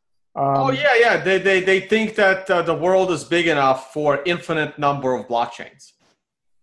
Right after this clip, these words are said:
Speaker 2: Yeah, I, it's, it's, it's not. Now, I mean, there, there's, there's some arguments for
Speaker 1: But not Bitcoin. Infinite number except Bitcoin.
Speaker 2: <laughs> Yeah, yeah. Um, I mean, there, there's, there's,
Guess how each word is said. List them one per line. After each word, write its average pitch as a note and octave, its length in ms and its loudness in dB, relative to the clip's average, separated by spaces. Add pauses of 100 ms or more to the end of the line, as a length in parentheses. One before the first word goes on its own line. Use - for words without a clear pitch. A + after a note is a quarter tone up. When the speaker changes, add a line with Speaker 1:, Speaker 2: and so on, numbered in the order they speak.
(140)
Speaker 2:
Yeah, C#3 340 -4
I, C#3 200 -4
it's, C#3+ 520 -10
it's, - 540 -16
it's D#3 240 -14
not. B2+ 440 -10
Now, D3 280 -2
I D3+ 80 2
mean, D#3 160 -2
there, D3+ 160 -2
there's, D#3 320 2
there's D#3+ 260 0
some D#3 220 -4
arguments C#3+ 560 -4
for C3+ 540 -4 (600)
Speaker 1:
But D#3+ 140 -4
not A3 220 2
Bitcoin. B2 580 -2
Infinite G#3 420 0
number F#3+ 320 2
except D3 420 -2
Bitcoin. - 380 -8
Speaker 2:
<laughs> - 260 -8
Yeah, C#3+ 420 4 (300)
yeah. A#2+ 260 -4 (1500)
Um, D3 520 2
I - 40 2
mean, F3 300 4
there, F#3 180 4
there's, F3 320 4
there's, F3+ 400 2